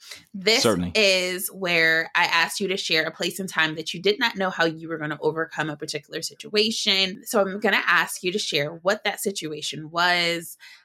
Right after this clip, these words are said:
Speaker 1: how you made it through, and what was waiting for you on the other side.
Speaker 2: Wow. You know, I'm not sure I was even in the mindset for this one, and, and I would relate it to the book.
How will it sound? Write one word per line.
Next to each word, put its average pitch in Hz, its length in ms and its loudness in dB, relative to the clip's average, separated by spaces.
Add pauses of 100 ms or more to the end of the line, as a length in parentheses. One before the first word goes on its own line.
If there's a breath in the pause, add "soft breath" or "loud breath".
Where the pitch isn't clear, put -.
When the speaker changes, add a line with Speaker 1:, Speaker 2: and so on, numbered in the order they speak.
Speaker 1:
how 233 280 4
you 220 200 4
made 175 180 2
it - 160 -6
through, 160 360 -2
and 165 220 -6
what 165 180 -2
was 175 160 -6
waiting 156 260 -4
for 160 120 -12
you 156 200 -12
on 143 160 -8
the 143 140 -8
other 147 200 -2
side. - 460 -10 (160)
Speaker 2:
Wow. 113 520 0 (300)
You 143 100 4
know, 143 140 4
I'm 143 160 6
not 151 180 4
sure 147 200 4
I 131 60 8
was 131 140 2
even 127 200 4
in 123 100 6
the 110 60 6
mindset 117 880 4
for 107 180 0
this 110 340 2
one, 98 320 -4
and, 110 360 -4
and 120 180 0
I 131 100 4
would 143 200 4
relate 117 440 2
it 110 200 0
to 110 460 4
the 92 180 -2
book. 92 560 -2